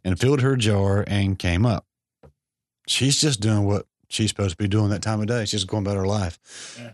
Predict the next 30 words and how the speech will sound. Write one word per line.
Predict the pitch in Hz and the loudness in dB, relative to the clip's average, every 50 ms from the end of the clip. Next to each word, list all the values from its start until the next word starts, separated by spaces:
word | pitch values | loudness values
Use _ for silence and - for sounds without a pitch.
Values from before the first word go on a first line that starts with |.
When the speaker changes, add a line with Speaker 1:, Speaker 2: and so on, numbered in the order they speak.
| - _ | -8 _
Speaker 1:
It's | - 120 - | -4 0 2
the | 110 | 2
same | - - 151 165 147 | 4 4 4 2 2
thing | 120 143 131 131 123 | 2 2 2 2 2
that | 117 110 - - _ - - - _ _ _ _ _ _ _ _ | 0 0 -2 -6 _ -20 -20 -20 _ _ _ _ _ _ _ _
maybe, | 101 120 123 117 85 | -4 -2 -2 -2 -2
I | 107 117 | -2 0
mean, | 117 117 113 113 | 0 2 2 2
we'll, | 120 123 | 2 2
we'll | 98 117 123 120 | 2 2 2 4
hear | 113 123 | 4 4
this | 110 107 104 - | 4 2 2 0
again | 92 87 92 92 | 0 0 0 2
when | 92 95 | 2 4
we | 95 98 | 4 4
look | 104 101 | 4 2
at | 101 90 - - | 0 -2 -4 -4
Jesus | 92 92 107 107 98 92 - | -2 2 2 4 4 2 2
as | 196 196 92 | 0 0 0
this | 98 90 - | 0 -2 -2
picture, | - - 107 90 - - 92 87 80 - _ _ _ _ _ _ _ _ _ _ _ _ | -2 -2 -4 -2 -2 -4 -4 -4 -6 -10 _ _ _ _ _ _ _ _ _ _ _ _
or | - 87 90 | -6 -4 -2
how | 90 90 117 110 | 0 0 2 2
this | 104 101 - | 2 0 0
picture | - - 101 - | 0 -2 -2 0
type | - 98 85 | -2 -2 -2
applies | 110 - - 110 101 101 101 | -4 -4 -2 0 0 2 0
to | - 90 | 0 0
him. | 92 92 87 | -2 -2 -2
But | 78 87 78 | -2 -4 -6